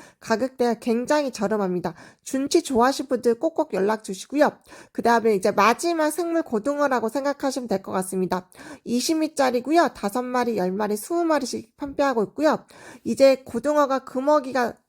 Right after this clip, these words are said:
들어가니까 고등어 좋아하시는 분들 꼭꼭 연락 주시고요. 이십오 미 특대 생물 고등어입니다.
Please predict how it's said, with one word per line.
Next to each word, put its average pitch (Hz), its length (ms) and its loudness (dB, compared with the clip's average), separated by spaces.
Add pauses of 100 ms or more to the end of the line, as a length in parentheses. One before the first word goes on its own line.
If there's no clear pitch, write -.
들어가니까 240 960 0
고등어 277 420 2
좋아하시는 247 420 0
분들 247 200 -6
꼭꼭 330 400 2
연락 220 280 0
주시고요. 269 600 0 (1120)
이십오 233 540 2
미 254 340 -2
특대 - 380 -4
생물 339 280 -2
고등어입니다. 202 800 0